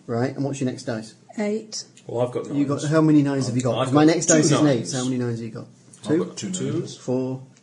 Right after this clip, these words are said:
Speaker 2: Uh, eight's next after
Speaker 1: So
Speaker 2: that
Speaker 1: four
Speaker 2: nine.
Speaker 1: dice. So you beat, you win by four.
Speaker 3: That's four dead zombies then, so we just
Speaker 1: No.
Speaker 3: need to kill the last
Speaker 1: No,
Speaker 3: one.
Speaker 1: indeed it isn't. Indeed. What has happened is
Speaker 3: Of course, I just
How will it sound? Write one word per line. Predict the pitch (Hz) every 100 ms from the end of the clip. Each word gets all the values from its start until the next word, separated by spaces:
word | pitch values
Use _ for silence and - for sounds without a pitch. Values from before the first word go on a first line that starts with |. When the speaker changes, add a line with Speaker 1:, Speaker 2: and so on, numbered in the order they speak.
| _ _ _ _ _ -
Speaker 2:
Uh, | 233
eight's | 214 220 - -
next | 202 196 - -
after | 202 165
Speaker 1:
So | 117
Speaker 2:
that | -
Speaker 1:
four | 151 135
Speaker 2:
nine. | 120
Speaker 1:
dice. | 95
So | -
you | 123
beat, | 165 175 -
you | 151 143
win | 160 139
by | 135
four. | 131 135 110 - - - - - -
Speaker 3:
That's | 113 -
four | 190 143
dead | 123
zombies | 110 113 90 85
then, | - -
so | 120
we |
just | 120 156
Speaker 1:
No. | 151
Speaker 3:
need | -
to | 117
kill | 139 135
the |
last | 135 226
Speaker 1:
No, |
Speaker 3:
one. | 220
Speaker 1:
indeed | 214 254 202
it | 180
isn't. | 202 - - - - -
Indeed. | 139 160 123 -
What | - 151
has | 156 147
happened | 175 170 131 175 - - - -
is | 139 139 131
Speaker 3:
Of | 175
course, | 120
I |
just | 120 - -